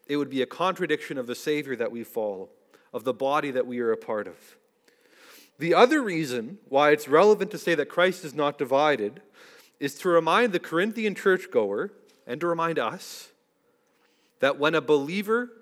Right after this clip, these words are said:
has Christ, when you have Jesus, you have all of Jesus. You understand?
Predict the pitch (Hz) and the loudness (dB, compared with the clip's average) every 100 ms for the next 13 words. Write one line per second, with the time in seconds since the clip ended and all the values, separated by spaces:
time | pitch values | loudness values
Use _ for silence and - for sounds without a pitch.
0 | _ - 151 170 165 - 139 90 98 - | _ -16 -6 -6 -6 -6 -2 -2 -4 -16
1 | - - _ _ _ _ _ _ _ _ | -20 -20 _ _ _ _ _ _ _ _
2 | _ _ _ - 113 113 117 165 190 143 | _ _ _ -8 -8 -8 -10 -8 -8 -6
3 | 151 117 135 123 90 80 76 - - - | -8 -8 -10 -10 -10 -14 -16 -20 -20 -20
4 | _ _ _ _ _ _ _ _ _ _ | _ _ _ _ _ _ _ _ _ _
5 | _ 120 151 156 135 123 131 127 123 107 | _ -14 -10 -2 -2 -2 2 4 4 0
6 | - 90 - - - - _ _ _ _ | -8 -18 -18 -20 -20 -20 _ _ _ _
7 | _ _ _ _ _ _ _ _ _ _ | _ _ _ _ _ _ _ _ _ _
8 | _ _ _ _ _ _ _ _ _ - | _ _ _ _ _ _ _ _ _ -12
9 | 123 127 - 139 175 196 | -10 -8 -6 -6 -6 -12